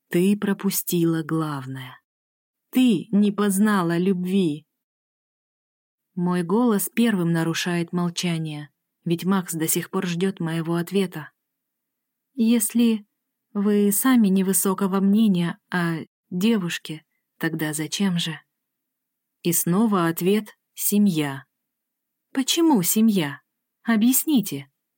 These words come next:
Вы меня заинтриговали». Теперь улыбаюсь спокойнее. Наваждение позади. Видите ли, мой отец очень много значил для меня,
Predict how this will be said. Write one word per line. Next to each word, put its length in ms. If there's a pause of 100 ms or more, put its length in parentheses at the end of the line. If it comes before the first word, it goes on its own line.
(160)
Вы 180
меня 300
заинтриговали». 920 (1040)
Теперь 460
улыбаюсь 640
спокойнее. 880 (400)
Наваждение 800
позади. 640 (760)
Видите 560
ли, 220 (500)
мой 360
отец 440
очень 360
много 360
значил 460
для 180
меня, 460